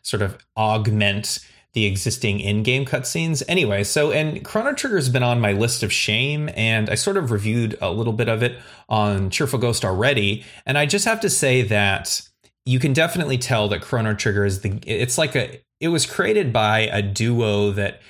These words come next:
had worked on, um, Secret of Mana and Final Fantasy, and you can, and it's a game that came after both of those for Square, so you could definitely tell that it's Square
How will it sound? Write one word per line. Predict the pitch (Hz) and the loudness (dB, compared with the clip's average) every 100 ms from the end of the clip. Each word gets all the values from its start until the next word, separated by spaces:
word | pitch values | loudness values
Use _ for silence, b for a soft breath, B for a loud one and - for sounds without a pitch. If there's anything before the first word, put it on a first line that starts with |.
| B B | B B
had | - 110 104 | -2 -2 0
worked | 117 107 - | -2 -2 -2
on, | 101 98 95 95 90 | 0 0 -2 -4 -6
um, | 95 90 85 82 82 - 123 b _ | -6 -4 -4 -6 -6 -10 -16 b _
Secret | - 92 107 | -6 -2 -2
of | 92 | 0
Mana | 127 127 123 | 2 2 2
and | 117 127 123 | 2 0 0
Final | 113 98 | -2 -2
Fantasy, | 92 95 92 - 101 | -4 -8 -8 -8 -6
and | 117 | -2
you | 135 | -2
can, | 135 139 | -2 -2
and | 127 | 0
it's | 135 131 | 0 0
a | - | 0
game | 127 139 | 2 2
that | 135 | 0
came | 120 131 123 | -2 -2 0
after | 135 127 107 | 0 -2 -4
both | 92 90 | -2 -6
of | 90 | -6
those | 92 87 92 | -8 -6 -8
for | - | -8
Square, | 95 - 98 | -8 -4 -4
so | 101 143 | -2 -2
you | |
could | 135 | 0
definitely | 139 156 165 139 135 | 0 0 -2 -4 -4
tell | 123 131 110 | -2 0 0
that | 110 107 | 0 -4
it's | - | -4
Square | - - - 110 107 104 101 101 | -6 -6 -4 -2 0 2 0 -2